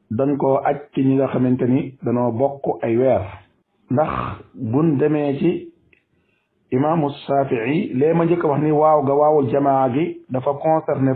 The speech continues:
fu weer wi feeñe ci adduna bi fépp, fu mu fi mën a feeñe, jullit ñëpp war na woor ca loola, ndegam gis nañ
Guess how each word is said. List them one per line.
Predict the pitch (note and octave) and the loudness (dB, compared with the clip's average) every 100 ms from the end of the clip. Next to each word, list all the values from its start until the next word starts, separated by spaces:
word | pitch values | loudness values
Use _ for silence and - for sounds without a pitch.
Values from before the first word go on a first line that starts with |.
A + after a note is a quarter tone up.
| C3 | -2
fu | F3 - | -6 -6
weer | A3 D#3+ E3 | -2 0 2
wi | D#3 C#3+ | 0 -2
feeñe | C3 D#3 D3+ C3+ | 0 0 0 -2
ci | E3+ | -2
adduna | D3+ C3+ C3 C3+ | -2 -2 0 0
bi | B2 | -2
fépp, | C3 G3 G3 - _ _ _ _ _ _ - | 0 0 -2 -10 _ _ _ _ _ _ -2
fu | |
mu | E3+ | 0
fi | E3 | 2
mën | D#3+ | 2
a | D#3 | 0
feeñe, | D#3 C#3 C3+ B2+ G#2 | 0 0 0 -2 -2
jullit | D#3 C3+ | 0 2
ñëpp | D3 C#3+ | 0 0
war | C#3+ C3+ | 0 2
na | C3+ | 2
woor | C3 B2+ C3+ C3+ | 2 4 2 2
ca | D#3+ | 0
loola, | C#3 B2+ B2 - - | 2 2 0 -4 -4
ndegam | B2+ B2+ B2 | -4 -2 -2
gis | A#2+ C3+ | -2 -4
nañ | C3+ C#3+ A3+ | -2 0 -2